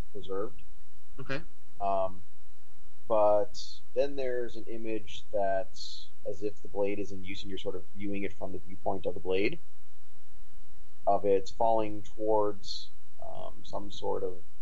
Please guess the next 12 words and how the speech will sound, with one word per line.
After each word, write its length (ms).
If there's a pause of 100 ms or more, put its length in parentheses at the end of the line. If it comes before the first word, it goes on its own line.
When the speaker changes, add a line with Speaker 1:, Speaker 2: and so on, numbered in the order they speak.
(1300)
Speaker 1:
monstrous 420
face 280
from 120 (100)
height. 100 (1500)
Speaker 2:
From 120
a 40
height. 380 (180)
Interesting. 400 (760)
Speaker 1:
Sort 140
of 140
the 200
Speaker 2:
Okay. 160